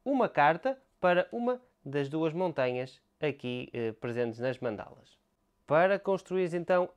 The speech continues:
a montanha, deves então selecionar uma das montanhas para jogares uma carta nessa, eh, mesma montanha. Então deves selecionar uma das cartas que tens na tua mão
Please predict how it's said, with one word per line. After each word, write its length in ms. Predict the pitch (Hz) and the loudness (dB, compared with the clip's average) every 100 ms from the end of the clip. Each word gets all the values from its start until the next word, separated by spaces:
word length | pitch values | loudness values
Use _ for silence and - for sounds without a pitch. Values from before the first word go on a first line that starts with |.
| _ | _
a 180 | 180 190 | 2 2
montanha, 600 | 175 170 151 123 101 - | 2 2 2 2 0 -4
deves 320 | 127 156 143 | 0 0 2
então 400 | 160 151 147 110 | -2 2 0 0
selecionar 580 | - 170 156 156 113 - _ _ _ | -2 -2 0 0 0 -2 _ _ _
uma 200 | 196 160 | 0 2
das 120 | 123 | 2
montanhas 360 | 123 147 180 170 | -2 -2 0 -2
para 220 | - 175 | 0 0
jogares 360 | 151 165 160 156 | 2 2 2 0
uma 180 | 180 165 | -4 -4
carta 460 | 139 143 135 143 139 _ _ _ _ | 2 2 2 -2 -8 _ _ _ _
nessa, 600 | 131 139 147 143 - 151 | -6 0 2 2 -4 -6
eh, 160 | 123 123 | -4 -4
mesma 480 | 127 135 127 135 - | 0 0 0 -4 -4
montanha. 500 | 135 143 - 95 98 | -4 -4 -4 -8 -6
Então 240 | 143 139 135 | -4 -2 0
deves 220 | 143 139 | 0 0
selecionar 440 | 175 156 151 110 - | -4 -2 -2 -2 -4
uma 320 | 226 240 185 - | -4 0 0 -2
das 220 | 135 139 | -8 -6
cartas 360 | - 127 117 - | -4 -6 -6 -10
que 60 | |
tens 180 | 127 107 | -10 -8
na 120 | 117 | -10
tua 160 | 107 139 | -8 -4
mão 260 | 185 233 | -2 -4